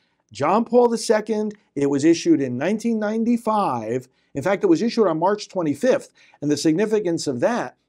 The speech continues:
is that that's the day Jesus became an unborn child. That's the day the church celebrates the Annunciation. Mary is told she's gonna be his mother. It was an unexpected pregnancy, but it was the conception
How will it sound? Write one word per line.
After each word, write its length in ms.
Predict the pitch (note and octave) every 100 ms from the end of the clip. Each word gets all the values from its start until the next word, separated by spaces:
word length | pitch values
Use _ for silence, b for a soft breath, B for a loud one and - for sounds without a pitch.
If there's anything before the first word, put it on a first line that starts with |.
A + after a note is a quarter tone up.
| -
is 140 | A#2+
that 140 | C3
that's 260 | C#3+ E3 E3
the 100 | E3
day 180 | C#3 C3+
Jesus 400 | A2+ D3 C3 C#3
became 400 | C3+ A#2+ C3+ B2
an 80 | A#2+
unborn 380 | A#2+ A2+ A#2
child. 400 | A2+ B2+ G#2+ E2
That's 180 | A#2 A#2
the 120 | B2
day 160 | A#2 A#2
the 100 | A2+
church 320 | A2 B2 A#2
celebrates 540 | - A#2+ G#2+ G#2 G#2 - b b
the 100 | D3+
Annunciation. 760 | C#3 G3 G3 G#3+ F3+ F3 - - _ _ _ _ _ _ _ _ _ -
Mary 400 | C3+ E3 F3+ E3+
is 140 | -
told 280 | - F#3+ F3+
she's 160 | D#3 C#3+
gonna 180 | D#3+
be 140 | D3 D#3
his 160 | C3+
mother. 420 | C#3 A3+ A#3 A#3+ - _ _ _ _ _ _ _ -
It 40 |
was 160 | A#2 B2
an 100 | C3+
unexpected 600 | D3 C#3+ - E3+ E3 D3+
pregnancy, 720 | G#3+ C4+ A3+ F#3 F#3 F3 F3 - _ _ _
but 180 | C3 C#3
it 100 | D3
was 300 | D3 C3+ C3
the 140 | C3
conception 920 | B2 B2+ B2 - E3 - - C3+ C3